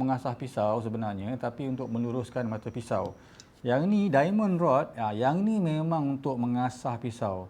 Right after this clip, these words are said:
Kalau salah guna, salah angle, pisau kita memang akan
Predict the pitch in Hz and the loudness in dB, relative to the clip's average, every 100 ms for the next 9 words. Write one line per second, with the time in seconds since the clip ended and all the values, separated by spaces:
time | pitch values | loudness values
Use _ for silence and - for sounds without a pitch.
0 | - - - - - - 120 131 131 127 | -16 -20 -20 -20 -8 0 2 2 4 2
1 | 147 165 151 131 131 156 202 208 - 127 | 4 2 2 0 -2 -2 -2 -2 0 2
2 | 160 151 143 147 185 180 139 131 143 135 | 0 0 -2 -2 -2 -2 -6 -4 -2 -2
3 | 135 - 151 143 135 127 127 127 131 117 | -4 -6 -4 -2 -2 -2 0 -2 -2 -6
4 | 120 120 113 113 | -2 -2 -2 -4